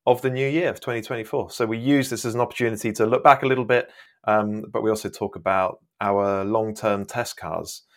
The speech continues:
We've both got interesting long-termers at the moment that we haven't really mentioned on the podcast before.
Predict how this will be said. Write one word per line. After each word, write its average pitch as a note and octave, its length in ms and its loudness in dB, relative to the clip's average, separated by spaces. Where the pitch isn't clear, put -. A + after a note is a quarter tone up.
We've G2 100 -12
both G2+ 220 4
got F#2+ 240 0
interesting A2 460 -4
long-termers G#2+ 540 0
at F#2 60 -8
the - 60 -12
moment F2+ 360 -8
that - 180 -14
we G#2 80 -4
haven't G2+ 460 -6
really G#2+ 260 2
mentioned A2+ 340 -4
on G#2+ 80 -4
the G2+ 60 -10
podcast E2+ 420 -14
before. E2 340 -12